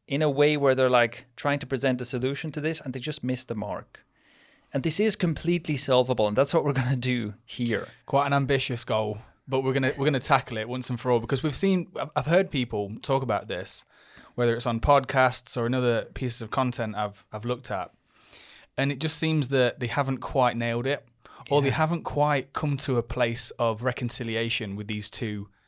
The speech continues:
Speaker 2: seeming opposites within
Speaker 1: Totally, yeah,
Speaker 2: themselves. And
Speaker 1: yeah.
Speaker 2: it's like they just, they're trying their best to address the problem, but they just, they still don't know.
Speaker 1: Mm-hmm. And I think it makes sense because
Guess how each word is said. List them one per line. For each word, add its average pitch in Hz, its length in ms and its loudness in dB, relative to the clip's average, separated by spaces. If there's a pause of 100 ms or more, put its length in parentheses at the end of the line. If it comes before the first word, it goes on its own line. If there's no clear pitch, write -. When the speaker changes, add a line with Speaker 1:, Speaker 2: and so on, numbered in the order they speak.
(240)
Speaker 2:
seeming 127 560 0
opposites 104 680 0
within 117 220 -4
Speaker 1:
Totally, 113 40 0
yeah, 110 40 -4
Speaker 2:
themselves. 101 600 -2
And 120 140 -4
Speaker 1:
yeah. 123 60 -6
Speaker 2:
it's 131 180 -2
like 135 160 0
they 127 60 -4
just, - 360 -8 (480)
they're 135 80 -10
trying 156 380 2
their 117 100 -2
best 117 360 0
to 120 100 -4
address 120 280 -2
the - 60 -12
problem, 107 380 -2
but 104 100 -10
they 113 60 -8
just, - 260 -8
they 113 60 -8
still 147 260 0
don't 101 220 -4
know. 85 220 -12 (100)
Speaker 1:
Mm-hmm. 101 220 -8 (360)
And 180 140 2
I - 20 6
think 254 300 2
it 175 80 0
makes 208 320 2
sense 117 340 2
because 135 800 0